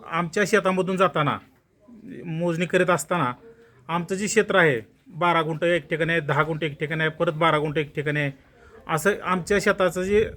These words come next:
माप आहे ते अगदी रस्त्यापर्यंत बारा गुंठ असताना आमच्या रानामध्ये पंधरा, पंधरा, वीस, वीस फूट मोजणी केली. ते कशाच्या आधारे केली? मग आमचं जे क्षेत्र बारा गुंठ,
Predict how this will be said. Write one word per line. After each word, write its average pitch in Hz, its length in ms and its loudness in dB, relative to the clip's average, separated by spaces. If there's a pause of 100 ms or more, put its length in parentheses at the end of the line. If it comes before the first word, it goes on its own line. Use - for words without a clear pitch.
(200)
माप 180 300 0
आहे 147 240 4
ते - 360 -8
अगदी 190 340 2
रस्त्यापर्यंत 196 460 2
बारा 185 240 4
गुंठ 165 180 -2
असताना 156 420 -2 (440)
आमच्या 190 320 2
रानामध्ये 190 420 2
पंधरा, 190 460 0
पंधरा, 190 260 2
वीस, 196 220 0
वीस 185 240 -4
फूट 185 80 -6 (440)
मोजणी 180 300 0
केली. 143 320 0 (440)
ते 185 60 -4
कशाच्या 208 280 4
आधारे 180 200 2
केली? 156 200 0
मग 180 120 0
आमचं 202 280 2
जे 196 120 -8
क्षेत्र 196 240 -4
बारा 185 240 2
गुंठ, 170 200 -6